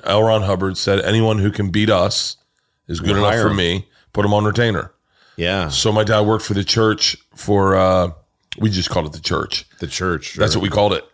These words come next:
Speaker 2: Yeah.
Speaker 1: Growing up.
Speaker 2: If
Speaker 1: We
Speaker 2: they're paying the bills, they're the church.
Speaker 1: They are the church. And
Speaker 2: Yes.
Speaker 1: so we bought a nice house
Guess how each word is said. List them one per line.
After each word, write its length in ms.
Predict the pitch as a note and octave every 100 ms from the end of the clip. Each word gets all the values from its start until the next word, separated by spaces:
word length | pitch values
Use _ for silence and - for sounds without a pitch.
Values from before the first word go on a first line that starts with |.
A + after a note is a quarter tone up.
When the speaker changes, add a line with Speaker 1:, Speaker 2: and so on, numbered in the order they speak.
| _
Speaker 2:
Yeah. 280 | - G2 A2+
Speaker 1:
Growing 220 | G#2 G2+ G#2
up. 300 | G2 - - _ _ _ -
Speaker 2:
If 100 | F#2+
Speaker 1:
We 60 | B2+
Speaker 2:
they're 80 |
paying 240 | A#2+ D#3+ B2
the 100 | F2+
bills, 300 | B2 G#2+ D2+
they're 120 | F2+
the 120 | C2+
church. 480 | C2 G#2+ F2 - -
Speaker 1:
They 120 | G2+
are 140 | G#2+ B2+
the 100 | G2+
church. 380 | F#2+ E2+ E2
And 80 | -
Speaker 2:
Yes. 200 | E2+ F2+
Speaker 1:
so 80 | A#2
we 100 | A#2
bought 160 | G#2+ G2+
a 60 |
nice 300 | G2+ G#2 A#2
house 480 | A2+ A2 B2 -